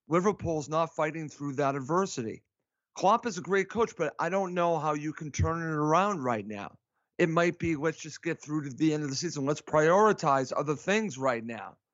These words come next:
You know, Champions League, you know, other things right now. And we're just gonna get through this, and we'll start up again, hopefully with a more normal season. But this team isn't getting any younger. And th-, th-, that's the bottom line.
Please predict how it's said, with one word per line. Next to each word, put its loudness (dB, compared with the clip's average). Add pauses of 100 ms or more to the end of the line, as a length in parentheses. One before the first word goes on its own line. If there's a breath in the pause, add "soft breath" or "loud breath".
(480)
You -4
know, 0 (680)
Champions -2
League, -4
you -2
know, 4
other 2
things 0
right 4
now. -2 (300)
And 0
we're 2
just -4
gonna 0 (380)
get 2
through 0
this, 0
and -2
we'll 0
start 2
up 0
again, 0 (240)
hopefully -2 (260)
with 0
a 4
more 2
normal 0
season. -2 (480)
But 2
this 0
team 0
isn't 0
getting 2
any -4
younger. -4 (800)
And -4 (120)
th-, -10
th-, -2
that's 0
the -6
bottom 0
line. 0